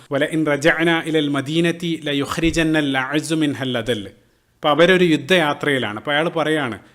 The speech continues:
ഈ യാത്ര കഴിഞ്ഞ് നമ്മൾ മദീനയിലേക്ക് തിരിച്ചെത്തിയാൽ നമ്മുടെ കൂട്ടത്തിലുള്ള ശ്രേഷ്ഠരായിട്ടുള്ള ആളുകൾ, അഅ്സായിട്ടുള്ള ആളുകൾ, അതായത് അയാളും അനുയായികളെയാണ് അയാൾ ഉദ്ദേശിക്കുന്നത്,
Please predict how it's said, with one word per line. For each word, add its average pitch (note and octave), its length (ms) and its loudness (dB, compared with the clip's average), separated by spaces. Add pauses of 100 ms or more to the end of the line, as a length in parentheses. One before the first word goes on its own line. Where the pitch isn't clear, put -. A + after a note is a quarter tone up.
(320)
ഈ D#3+ 40 4
യാത്ര E3 400 6
കഴിഞ്ഞ് G3 320 6
നമ്മൾ F3 260 2
മദീനയിലേക്ക് F3+ 840 2
തിരിച്ചെത്തിയാൽ C3+ 680 -4 (640)
നമ്മുടെ E3+ 260 4
കൂട്ടത്തിലുള്ള F3+ 640 2
ശ്രേഷ്ഠരായിട്ടുള്ള E3+ 960 6
ആളുകൾ, C3 380 2
അഅ്സായിട്ടുള്ള E3+ 680 2
ആളുകൾ, B2+ 300 -2
അതായത് D3 340 -4
അയാളും E3+ 480 0
അനുയായികളെയാണ് E3 680 0
അയാൾ D3 140 -2
ഉദ്ദേശിക്കുന്നത്, C#3 720 -2